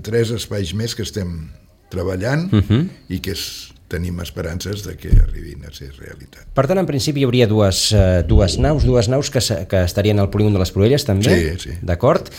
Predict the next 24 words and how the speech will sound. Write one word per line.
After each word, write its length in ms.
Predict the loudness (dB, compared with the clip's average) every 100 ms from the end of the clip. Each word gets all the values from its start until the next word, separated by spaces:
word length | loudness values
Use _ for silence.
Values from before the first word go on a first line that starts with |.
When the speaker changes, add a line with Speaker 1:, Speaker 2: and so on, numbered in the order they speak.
| -20 -20 -6
Speaker 2:
Eh, 760 | 2 4 6 6 6 6 4 0
de 180 | 2 4
les 180 | 4 2
quals 240 | 4 4 2
podrien 280 | 0 0
sortir, 240 | 0 0 0
doncs, 160 | 2
això, 220 | 0 0 0
uns, 340 | 0 -2 0
eh, 240 | 2 4 2
hem 100 | 0
dit 80 | 4
Speaker 1:
Cent 180 | 4 6
Speaker 2:
uns 120 | 4
cent 140 | 2
Speaker 1:
quilowatts, 160 | 2 2
Speaker 2:
quilowatts, 260 | 4 4 4 2
Speaker 1:
més 80 | -2
o 40 |
menys. 140 | -2
Speaker 2:
aproximadament, 480 | 0 0 0 -4 -4
d'acord. 320 | -4 -4 -2
I 80 | 0
aquests 380 | 2 2 0